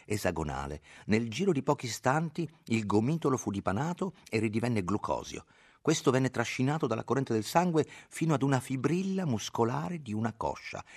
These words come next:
e qui brutalmente spaccato in due molecole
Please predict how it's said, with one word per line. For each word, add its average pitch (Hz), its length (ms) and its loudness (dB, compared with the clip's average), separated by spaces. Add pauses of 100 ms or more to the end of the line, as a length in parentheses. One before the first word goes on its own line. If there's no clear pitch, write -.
(140)
e - 160 2
qui 185 240 2
brutalmente 110 920 2
spaccato 151 680 -2 (180)
in 92 240 0
due 135 200 4
molecole 107 680 0